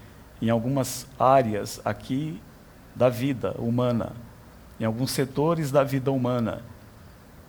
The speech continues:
E veremos como esse Senhor maravilhoso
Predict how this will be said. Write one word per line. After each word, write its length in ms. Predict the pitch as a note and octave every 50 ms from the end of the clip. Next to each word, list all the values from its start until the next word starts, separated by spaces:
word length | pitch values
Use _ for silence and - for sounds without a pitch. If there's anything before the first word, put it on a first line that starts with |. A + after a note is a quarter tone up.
| - - - - -
E 380 | - - A2+ A#2+ B2+ C3+ C#3 - - - - - - - - - - -
veremos 560 | G#2+ B2+ B2+ B2+ C3+ C3+ C3 B2+ C3 - -
como 560 | - - D3+ D#3 D3+ D3 B2+ A2+ G2+ G2+ A2+
esse 240 | A#2+ B2 A#2+ - B2
Senhor 460 | - - B2+ A#2+ B2 C3+ C3+ C3 B2
maravilhoso 800 | C3 C3 C3 C3 B2+ B2+ C3+ B2 A#2 A2+ A2+ A2+ G#2+ G2+ G2+ F#2+